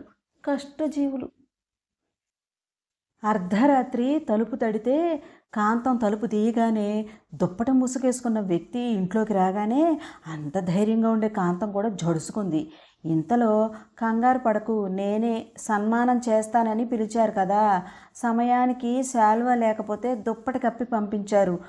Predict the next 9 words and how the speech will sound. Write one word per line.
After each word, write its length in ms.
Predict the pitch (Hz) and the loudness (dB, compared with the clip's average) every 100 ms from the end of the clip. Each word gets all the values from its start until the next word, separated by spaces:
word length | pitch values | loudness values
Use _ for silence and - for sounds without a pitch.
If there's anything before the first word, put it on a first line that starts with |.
| - - | -20 -6
అంటూ 400 | 180 185 202 196 | -4 -2 0 0
భర్త 360 | 170 170 185 240 | 2 0 2 0
కాంతారావు 960 | 240 185 190 214 233 226 208 202 208 208 - _ - | 0 0 0 2 2 4 2 0 -4 -8 -18 _ -4
దుప్పటి 280 | 214 240 233 | -2 0 0
తీశాడు. 540 | 220 208 202 170 156 - - _ - 170 | 0 2 2 2 0 -4 -16 _ -10 -6
అంతే, 680 | 151 139 - 185 185 185 - _ | -4 -4 0 4 4 2 -8 _
కాంతానికి 840 | - 165 143 151 151 208 208 226 254 | -4 0 2 0 0 0 0 -2 -2
ఒళ్ళు 440 | 180 180 185 208 | 2 2 2 2
మండిపోయింది. 920 | 175 165 180 175 180 208 185 165 170 | 2 2 4 4 2 2 2 0 -2